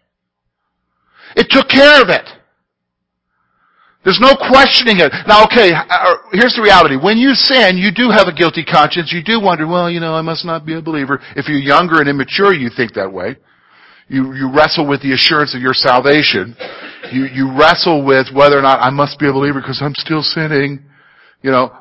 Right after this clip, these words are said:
but the reality is, is that when you sin, you, you feel guilt. The enemy, enemy immediately attacks you and says, "Well, you must not, must not be a Christian.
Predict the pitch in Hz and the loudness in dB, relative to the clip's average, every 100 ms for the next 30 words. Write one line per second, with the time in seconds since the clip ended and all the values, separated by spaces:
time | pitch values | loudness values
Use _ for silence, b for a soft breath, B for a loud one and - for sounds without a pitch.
0 | - 156 143 131 151 165 220 240 160 143 | 0 0 0 -2 2 6 6 4 4 2
1 | 143 139 160 147 147 143 160 208 240 220 | 0 -2 2 4 2 -4 -2 0 0 -2
2 | 214 220 208 180 135 _ _ - - 277 | -2 -2 -2 -6 -10 _ _ -10 -4 2
3 | 196 185 175 185 180 175 180 - 254 311 | 2 0 -2 -4 -6 -6 -8 -4 0 2
4 | 226 180 151 180 - - _ _ _ 127 | 2 2 4 4 0 -18 _ _ _ -4
5 | 165 170 160 190 247 196 240 240 196 160 | 0 0 0 0 2 4 4 4 4 2
6 | - 190 233 254 175 170 165 180 185 208 | -2 0 0 0 0 0 0 2 0 0
7 | - 170 147 147 151 139 147 165 180 - | -2 -4 -2 0 0 0 -2 0 -2 0
8 | 170 - _ - 147 156 156 165 165 - | 0 -2 _ -10 -6 -4 -4 -2 -4 -4
9 | 165 - 131 139 | -6 -4 -4 -4